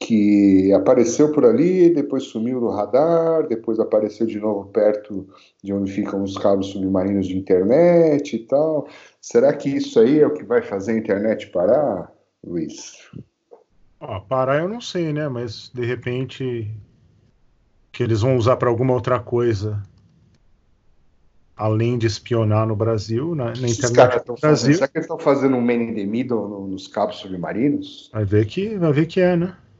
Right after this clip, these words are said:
Speaker 2: É um snor-, snorkel in the middle. É um novo ataque que tem lá, que eles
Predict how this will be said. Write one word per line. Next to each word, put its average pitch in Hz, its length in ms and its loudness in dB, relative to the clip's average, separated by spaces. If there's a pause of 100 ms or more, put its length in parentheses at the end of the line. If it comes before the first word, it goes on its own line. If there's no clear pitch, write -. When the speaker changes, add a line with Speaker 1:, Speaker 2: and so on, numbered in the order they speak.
(160)
Speaker 2:
É 123 40 -8
um 120 200 -4 (1120)
snor-, 127 520 0
snorkel 135 540 4
in 143 120 4
the 135 80 2
middle. 110 300 -2 (460)
É 104 120 -8
um 101 120 -4
novo 113 240 -2
ataque 110 480 -2
que - 140 -16
tem 104 220 -6
lá, 101 200 -8
que 104 140 -10
eles - 340 -10